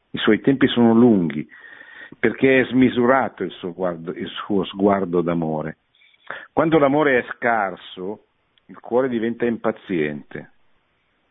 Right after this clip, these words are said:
E qui ci siamo dentro tutti, eh? Turbato dall'ansia di fare cose, divorato dalla paura di avere fallito. Credete soprattutto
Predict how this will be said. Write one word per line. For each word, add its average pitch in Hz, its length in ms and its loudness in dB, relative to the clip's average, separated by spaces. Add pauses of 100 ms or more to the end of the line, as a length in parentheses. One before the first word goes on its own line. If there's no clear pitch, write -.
(280)
E - 100 -20
qui - 160 -4
ci - 80 -10
siamo 90 200 0
dentro 90 340 -2
tutti, 101 400 -2
eh? 87 260 -4
Turbato 120 840 2
dall'ansia 120 1000 0
di 98 140 -6
fare 107 340 -2
cose, 78 600 -4 (840)
divorato 110 640 0
dalla 110 280 -2
paura 123 520 0
di 107 120 -4
avere 104 340 0
fallito. 92 800 -8 (2000)
Credete 107 600 -2
soprattutto 104 1200 -2